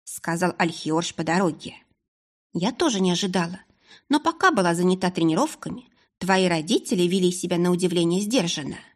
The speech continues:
«Я не это имею в виду. Четыре дня в одном замке с моими родителями. Это подвиг.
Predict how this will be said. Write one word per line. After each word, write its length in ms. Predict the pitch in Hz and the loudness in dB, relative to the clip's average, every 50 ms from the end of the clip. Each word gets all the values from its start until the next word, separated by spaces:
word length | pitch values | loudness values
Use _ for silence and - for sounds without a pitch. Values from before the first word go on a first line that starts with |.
| _ _ _ _ _ _ _ _ _ _ _ _ _ _ | _ _ _ _ _ _ _ _ _ _ _ _ _ _
«Я 320 | - 143 175 175 170 165 170 | -2 2 4 4 4 4 4
не 140 | 180 196 220 | 2 2 2
это 280 | - - - - - | 2 0 0 0 -2
имею 500 | 156 - 180 170 175 170 156 160 160 156 | -2 0 2 2 4 4 2 2 0 -2
в 20 | 151 | 0
виду. 300 | 160 185 185 175 - - - - _ _ _ _ _ _ _ _ _ | 0 -2 -2 -2 -4 -8 -12 -20 _ _ _ _ _ _ _ _ _
Четыре 580 | - - - - 196 190 - 202 190 185 185 175 | -10 -6 -2 -2 -2 -2 2 2 4 4 4 4
дня 260 | 180 185 190 185 180 | 4 4 4 4 4
в 80 | 170 180 | 4 4
одном 280 | 175 170 185 180 180 | 2 2 2 2 2
замке 440 | 185 175 156 196 214 285 262 - 165 | 2 2 2 2 2 2 -2 -8 -8
с 100 | - - | -6 -2
моими 320 | 208 180 175 170 170 165 165 | 0 2 2 2 2 2 2
родителями. 760 | 165 175 190 196 196 - - - 151 147 143 - - - - _ _ _ _ - | 2 2 2 2 0 -2 -2 -4 -6 -6 -8 -10 -14 -16 -20 _ _ _ _ -4
Это 280 | - 170 - - 202 | -2 -2 0 0 0
подвиг. 640 | - - 285 202 151 143 135 120 - - - - - | 2 4 4 2 2 2 -4 -12 -14 -16 -20 -20 -20